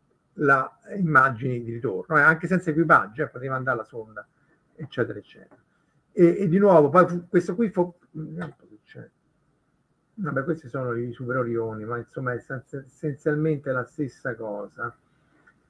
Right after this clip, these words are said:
Vedi, quelli proprio giganteschi sono otto milioni di tonnellate. È chiaro che poi, perché essenzialmente non sei limitato dalle dimensioni, quattrocento metri di, di, di, di, di diametro, chiaro che è una cosa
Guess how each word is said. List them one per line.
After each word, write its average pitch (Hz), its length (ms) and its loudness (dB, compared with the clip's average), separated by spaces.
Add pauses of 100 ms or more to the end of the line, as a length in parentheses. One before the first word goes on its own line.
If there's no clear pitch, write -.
(100)
Vedi, 135 220 2
quelli 170 260 10
proprio 165 240 6
giganteschi 165 760 4
sono 127 340 -2 (100)
otto 147 460 0
milioni 135 460 4
di 117 60 -4
tonnellate. 113 520 -2
È - 20 -10
chiaro 143 280 8
che 113 100 -2
poi, 131 360 2 (240)
perché 165 200 0
essenzialmente 185 480 4
non 165 120 2
sei 180 240 4
limitato 131 720 2 (440)
dalle 131 260 2
dimensioni, 123 720 -2
quattrocento 175 560 -2
metri 151 420 2
di, 131 240 -4
di, 135 240 -12
di, 135 200 -16
di, 139 320 -14 (600)
di 135 180 -12
diametro, 156 640 4
chiaro 143 320 0
che 117 260 -6
è 123 360 -12
una 127 100 -14
cosa 123 580 -6